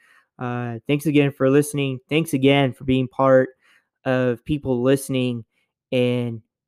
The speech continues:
having a thousand plays in total. It's, it's insane. I'm very, again, appreciative, uh,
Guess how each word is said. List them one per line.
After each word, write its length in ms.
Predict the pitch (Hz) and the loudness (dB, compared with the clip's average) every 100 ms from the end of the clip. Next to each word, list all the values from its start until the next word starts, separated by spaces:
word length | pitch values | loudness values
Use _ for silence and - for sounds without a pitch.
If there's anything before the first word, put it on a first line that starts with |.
| _ _ _ _ | _ _ _ _
having 340 | _ 143 143 131 | _ -2 0 -2
a 80 | 123 | -4
thousand 640 | - 131 139 135 135 123 | -2 0 2 0 -2 -8
plays 680 | - 131 131 123 123 117 | -4 0 2 2 0 -6
in 220 | - 120 117 | -12 -14 -14
total. 720 | - 123 120 117 90 101 - | -4 -2 -2 -4 -8 -10 -14
It's, 500 | 127 123 - - - | -12 -12 -12 -20 -14
it's 340 | - 120 - - | -12 -12 -16 -12
insane. 760 | 135 127 - 135 127 127 123 123 | -8 -8 -2 0 2 4 2 0
I'm 180 | 123 | -2
very, 320 | 123 123 123 123 | 2 4 4 2
again, 360 | 123 123 123 113 | 0 -2 -4 -6
appreciative, 960 | - - 139 127 - 123 117 117 110 - _ _ _ _ _ - | -8 -6 -4 -4 -2 -4 -2 -4 -6 -16 _ _ _ _ _ -14
uh, 360 | - - - | -10 -10 -10